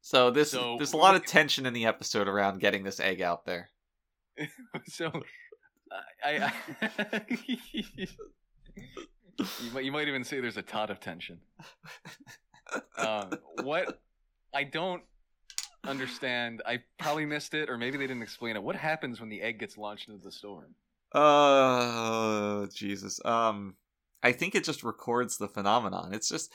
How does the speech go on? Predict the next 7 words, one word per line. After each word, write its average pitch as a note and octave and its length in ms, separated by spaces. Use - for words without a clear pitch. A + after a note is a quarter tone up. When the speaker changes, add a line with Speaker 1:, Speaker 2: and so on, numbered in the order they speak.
Speaker 1:
it's, - 220
it's D3+ 140
a D3 80
very D3+ 320
vague A2 240
Speaker 2:
Oh. C3+ 420
Speaker 1:
experiment. G2 800